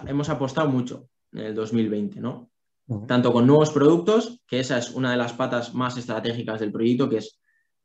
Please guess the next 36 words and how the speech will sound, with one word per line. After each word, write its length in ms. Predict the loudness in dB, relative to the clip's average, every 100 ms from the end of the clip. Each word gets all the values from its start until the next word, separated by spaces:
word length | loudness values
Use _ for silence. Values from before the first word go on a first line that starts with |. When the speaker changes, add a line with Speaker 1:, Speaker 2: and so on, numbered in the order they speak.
| _
Speaker 1:
constantemente 680 | -2 2 4 4 4 4 4
lanzar 380 | 2 2 2 2
nuevos 180 | 2 0
productos 360 | -2 -2 -6
que 80 | -6
están 200 | -4 0
hechos 380 | 0 -2 -6 -6
bajo 280 | -6 -2 0
nuestros 340 | 0 0 -6
principios 500 | -4 0 2 2 0
y 60 | -2
nuestra 260 | -6 -8
filosofía, 720 | -4 -4 -2 -2 4 4 4 -2 _ _ _ _ 2
que 60 |
a 80 | 6
mucha 260 | 6 6 4
gente 240 | 2 6
le 80 | 6
gusta 300 | 6 6 6
lo 100 | 4
que 80 | 4
hacemos 480 | 2 0 0 -4 -4
y 40 | -4
le 120 | 0
gusta 720 | 2 0 0 0 0 0 -2
la 140 | -2 -2
marca, 500 | -4 -4 -6 -8 -12 _ _ _ -6
pero 180 | -2
no 220 | 0 2 2
le 80 |
encaja 400 | 2 0 -2 -2
todavía 320 | -2 0 2 2
el 100 | 0
producto, 440 | -4 -4 -4 -8
¿no? 80 |
Y 100 | -6